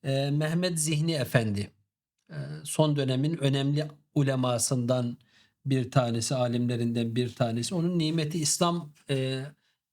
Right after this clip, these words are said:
isminde çok güzel bir, e, ilmihal kitabı var. Orada, e, o kitabında namazda okunan salavat içinde Seyyidina Efendimiz, yani Seyyidina demek Efendimiz demek malum,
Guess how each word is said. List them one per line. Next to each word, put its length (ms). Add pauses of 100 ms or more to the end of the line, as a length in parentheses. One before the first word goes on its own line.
(340)
isminde 680
çok 240
güzel 320
bir, 280 (420)
e, 280
ilmihal 540
kitabı 440
var. 340 (640)
Orada, 600 (200)
e, 360 (280)
o 180
kitabında 840 (640)
namazda 560
okunan 400
salavat 600
içinde 440
Seyyidina 1000
Efendimiz, 960
yani 220
Seyyidina 680
demek 260
Efendimiz 560
demek 300
malum, 420